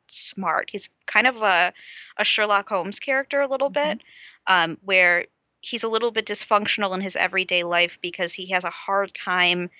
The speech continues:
Speaker 1: you know, he's always seeing patterns, and, um, and his brain kind of functions solely on logic. So things that are irrational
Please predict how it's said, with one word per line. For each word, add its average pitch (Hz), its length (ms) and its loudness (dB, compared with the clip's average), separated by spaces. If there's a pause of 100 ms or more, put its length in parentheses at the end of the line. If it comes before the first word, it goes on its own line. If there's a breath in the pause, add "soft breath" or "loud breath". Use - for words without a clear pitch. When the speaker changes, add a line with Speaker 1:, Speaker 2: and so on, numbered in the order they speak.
(400 loud breath)
Speaker 1:
you 220 100 0
know, 196 60 2
he's 208 140 -2
always 214 240 2
seeing 190 320 -2
patterns, 175 800 0 (120)
and, 160 580 -4
um, - 320 -2 (220)
and 196 240 -2 (280)
his 208 200 -4
brain 196 320 2
kind 190 180 -2
of 185 60 -6
functions 180 680 -6 (320)
solely 233 480 0
on 180 220 0
logic. 175 500 2
So 185 140 -8
things 196 280 -4
that 180 140 2
are 165 200 2
irrational 170 760 -2